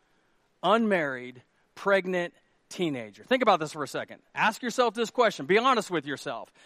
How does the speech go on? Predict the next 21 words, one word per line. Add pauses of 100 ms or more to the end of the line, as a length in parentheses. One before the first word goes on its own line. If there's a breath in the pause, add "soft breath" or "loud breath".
(140 soft breath)
As
Mary
walked
around
her
village, (280 soft breath)
unmarried, (840)
pregnant (380)
teenager, (520)
as
Mary's
walking
around
her
small
town,
would
there
have
been
rumors?